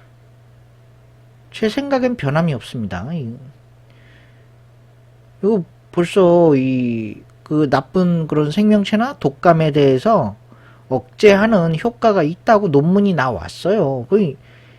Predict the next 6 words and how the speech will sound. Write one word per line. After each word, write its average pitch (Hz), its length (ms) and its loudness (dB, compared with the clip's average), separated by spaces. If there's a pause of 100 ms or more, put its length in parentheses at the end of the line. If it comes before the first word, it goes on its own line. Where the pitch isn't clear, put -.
(140)
이미 202 480 0
이 175 160 -4
신풍제약의 247 1120 -2
피-, - 200 -12 (100)
이 151 300 -4
피라맥스정은 214 1080 -2